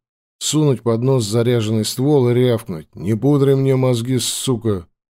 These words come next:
а то я сейчас твои вышибу». Но, к сожалению, Алекс так не умел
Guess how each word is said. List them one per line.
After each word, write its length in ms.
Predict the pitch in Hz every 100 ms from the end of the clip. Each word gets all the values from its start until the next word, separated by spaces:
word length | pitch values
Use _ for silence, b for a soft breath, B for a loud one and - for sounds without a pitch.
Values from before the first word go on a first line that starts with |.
| -
а 80 | -
то 140 | 117
я 80 | 113
сейчас 400 | 113 104 120 113
твои 380 | 117 120 123 117
вышибу». 640 | 113 107 - 90 87 73 _ _ _ _ _ _ _ -
Но, 120 | 180
к 60 | -
сожалению, 760 | 135 120 127 151 147 117 117
Алекс 320 | 120 110 -
так 240 | - 107 -
не 140 | 104
умел 540 | 98 110 147 147 131